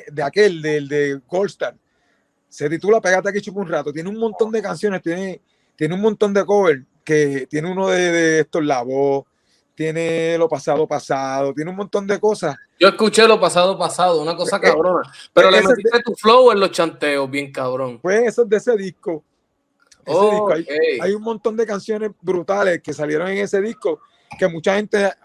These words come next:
Speaker 1: no las escuchó porque ese disco como que no salió. ¿Sabes? Salió para la venta, pero no le dieron la promoción que te deben haberle dado.
Speaker 2: Ese es el problema. Yo digo, <laughs> achi, mala mía, mano, pero ese es el problema de la industria.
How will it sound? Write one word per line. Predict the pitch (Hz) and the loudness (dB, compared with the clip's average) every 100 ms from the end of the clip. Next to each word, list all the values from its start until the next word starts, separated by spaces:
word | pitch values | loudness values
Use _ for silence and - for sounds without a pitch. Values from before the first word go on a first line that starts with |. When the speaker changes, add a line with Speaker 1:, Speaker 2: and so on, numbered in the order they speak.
| _ _ | _ _
Speaker 1:
no | 156 170 | -8 -2
las | 175 202 | 0 0
escuchó | 208 214 240 | -2 -4 -2
porque | 196 170 165 | -4 -4 -4
ese | 220 190 | 0 0
disco | 208 - 202 | -2 -6 -4
como | 180 170 | -4 -4
que | 147 | -4
no | 151 151 | -6 -2
salió. | 208 175 175 180 - _ _ _ | 0 2 2 -2 -8 _ _ _
¿Sabes? | 202 175 | 0 0
Salió | 190 147 160 214 | -2 -2 0 0
para | 262 254 | 0 0
la | 233 | -2
venta, | 180 170 185 | -2 -6 -8
pero | 156 151 | -6 -8
no | 147 156 | -8 -10
le | 175 | -6
dieron | 196 190 | -6 -6
la | 175 | -8
promoción | 175 165 180 | -8 -10 -10
que | 170 | -8
te | 156 | -4
deben | 147 143 | -2 -2
haberle | 151 151 151 139 | -4 -2 -2 -2
dado. | 123 120 _ _ _ _ _ _ _ _ _ _ _ _ _ _ _ _ _ _ _ _ _ _ _ _ _ | -4 -12 _ _ _ _ _ _ _ _ _ _ _ _ _ _ _ _ _ _ _ _ _ _ _ _ _
Speaker 2:
Ese | - - 160 | -14 0 2
es | |
el | 180 | 2
problema. | - 190 190 190 185 143 | 0 0 2 2 0 0
Yo | 143 156 | 0 2
digo, | 180 196 135 139 - 143 | 4 2 0 -6 -16 -18
<laughs> | - _ _ | -20 _ _
achi, | 135 - | -8 -4
mala | 143 131 160 | -2 0 0
mía, | 139 117 | 0 -4
mano, | 135 147 120 | -4 -6 -6
pero | 113 | -8
ese | 120 | -6
es | 151 | -6
el | |
problema | 151 151 151 151 | -4 -4 -4 -4
de | |
la | 147 | -6
industria. | 120 120 135 120 110 | -8 -12 -12 -10 -10